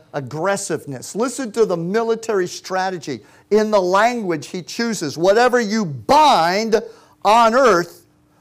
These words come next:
will be that which has been bound in heaven. And whatever you release on earth will be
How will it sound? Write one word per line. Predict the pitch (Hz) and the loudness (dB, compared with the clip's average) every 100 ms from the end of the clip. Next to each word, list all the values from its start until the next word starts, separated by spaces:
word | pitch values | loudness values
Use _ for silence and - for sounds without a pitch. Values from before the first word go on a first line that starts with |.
| _ _ _ _ _ _ _ _ - | _ _ _ _ _ _ _ _ -4
will | 196 247 202 | 4 4 4
be | 240 | 2
that | 196 226 277 262 | 2 4 2 2
which | 226 214 | 0 2
has | 226 214 160 | 0 0 2
been | 208 180 131 | 0 0 -2
bound | 240 262 220 165 170 214 214 226 226 _ _ - | 0 2 2 2 0 -2 -2 -4 -6 _ _ -2
in | 196 196 185 | 0 0 0
heaven. | 202 220 160 - - _ _ _ _ _ _ _ _ _ _ - | 0 0 0 -8 -14 _ _ _ _ _ _ _ _ _ _ 0
And | 247 262 | 2 4
whatever | 294 330 339 | 6 6 6
you | 302 294 285 | 4 2 4
release | 285 269 302 359 339 - | 4 4 4 2 2 2
on | 285 277 269 | 2 2 2
earth | 285 180 175 - - _ _ _ | 2 2 0 -6 -20 _ _ _
will | 156 208 220 196 | 2 4 4 4
be | 226 | 0